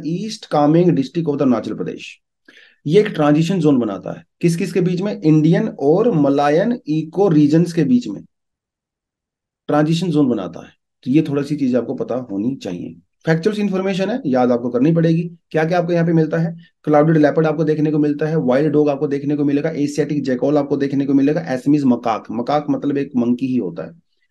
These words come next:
ठीक है, तो ये सब आपको यहाँ पे देखने को मिलता है। उसके अलावा हमारे पास है दिबांग टाइगर रिजर्व, क्योंकि यहाँ से दिबांग रिवर फ्लो करती है तो इसलिए इसका नाम रखा गया है। यहाँ पे endangered species like the Mishmi Takin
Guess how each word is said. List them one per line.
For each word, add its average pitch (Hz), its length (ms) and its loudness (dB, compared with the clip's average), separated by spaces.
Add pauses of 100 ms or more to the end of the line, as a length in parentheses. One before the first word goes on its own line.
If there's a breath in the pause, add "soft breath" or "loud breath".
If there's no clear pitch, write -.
(100)
ठीक - 160 -8
है, - 80 -14
तो - 240 -12
ये 131 80 -2
सब 127 140 -4
आपको 117 200 -2
यहाँ 101 120 -6
पे 113 80 -10
देखने 98 240 -8
को 104 60 -8
मिलता 120 220 -4
है। 139 140 -6 (260 loud breath)
उसके 151 160 -4
अलावा 165 140 6
हमारे 156 140 2
पास 165 180 0
है 151 120 -2
दिबांग 139 760 -2
टाइगर 135 340 2 (200)
रिजर्व, 131 360 2 (260)
क्योंकि 143 160 -4
यहाँ 135 120 -2
से 147 100 2
दिबांग 127 300 0
रिवर 131 220 0
फ्लो 127 200 -4
करती 127 320 -4
है 139 80 -4
तो 131 100 -8
इसलिए 120 180 -6
इसका 110 160 -8
नाम 113 200 0
रखा 127 240 -6
गया 131 180 -2
है। 139 160 -8 (360 soft breath)
यहाँ 139 240 2
पे 180 240 0
endangered 156 460 4
species 160 380 -2
like 147 180 0
the 160 80 0
Mishmi 156 380 2
Takin - 580 -2